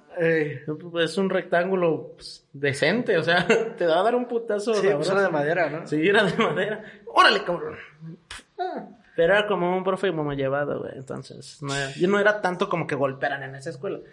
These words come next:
Speaker 2: porque los golpes en la escuela sí era como de un reglazo en las manos, y pon las manos, o qué sé yo.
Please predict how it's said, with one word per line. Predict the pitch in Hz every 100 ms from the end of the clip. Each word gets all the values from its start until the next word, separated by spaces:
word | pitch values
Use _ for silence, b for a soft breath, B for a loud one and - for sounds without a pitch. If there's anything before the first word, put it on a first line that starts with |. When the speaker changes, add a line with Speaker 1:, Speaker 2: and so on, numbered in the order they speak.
| B B
Speaker 2:
porque | 135 135 139
los | 143 143
golpes | 170 196 202
en | 180
la |
escuela | 143 160 170
sí | 170
era | 170 170
como | 143 131
de |
un | 147 139
reglazo | 165 160 143 143 156
en |
las | 139 123
manos, | 127 135 147 147
y | -
pon | 143 147
las | 135
manos, | 127 131 143 135
o | 135
qué | 139
sé | 143
yo. | 135